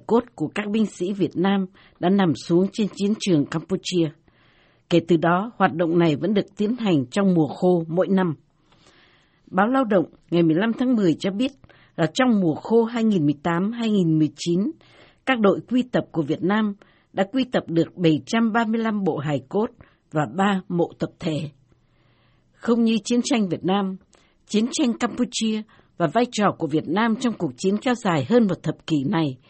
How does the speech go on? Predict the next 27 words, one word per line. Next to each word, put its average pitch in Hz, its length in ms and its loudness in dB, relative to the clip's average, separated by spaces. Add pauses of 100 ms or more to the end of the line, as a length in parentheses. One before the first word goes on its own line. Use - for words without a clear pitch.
(280)
ít 262 180 -2 (100)
khi 226 200 0
được 170 240 -4
nhắc 175 160 -4 (140)
tới 185 380 2
ở 160 160 -2
trong 185 240 0
nước. 220 200 -2 (680)
Mặc 190 220 -2
dù 175 340 0 (400)
một 170 160 4
con 254 120 2 (100)
số 240 120 2
đáng 220 220 0 (100)
kể 180 200 2
các 190 160 -6
quân 226 160 0
nhân 233 240 0
Việt 156 160 -2
Nam 190 320 0
đã 175 160 0
hy 233 80 -2 (140)
sinh 220 220 0
mạng 151 220 -2
sống 180 380 -2
trên 202 180 -4
chiến 190 180 -6